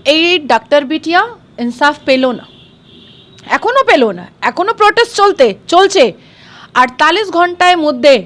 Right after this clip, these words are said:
সাতটে আরও বলাৎকার হয়েছে। তেইশে আগস্ট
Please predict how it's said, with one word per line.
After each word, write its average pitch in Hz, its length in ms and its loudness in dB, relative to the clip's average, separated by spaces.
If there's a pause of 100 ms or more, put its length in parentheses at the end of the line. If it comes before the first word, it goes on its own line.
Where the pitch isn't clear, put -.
(540)
সাতটে 277 440 0
আরও 269 380 2
বলাৎকার 226 520 -2
হয়েছে। 190 340 -16 (1040)
তেইশে 359 460 2
আগস্ট 320 540 2